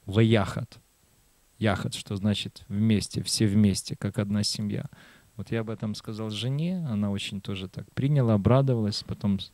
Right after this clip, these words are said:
ребятам, служителям, мы так и назвали нашу общину.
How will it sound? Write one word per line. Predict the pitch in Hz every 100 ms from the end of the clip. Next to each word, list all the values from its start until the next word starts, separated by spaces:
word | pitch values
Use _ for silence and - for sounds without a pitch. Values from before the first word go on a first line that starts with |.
| -
ребятам, | 104 101 139 123 110
служителям, | - 110 104 - 139 143
мы | 147
так | 127 -
и |
назвали | 113 107 107 110
нашу | 101 101 - 110
общину. | - - - 117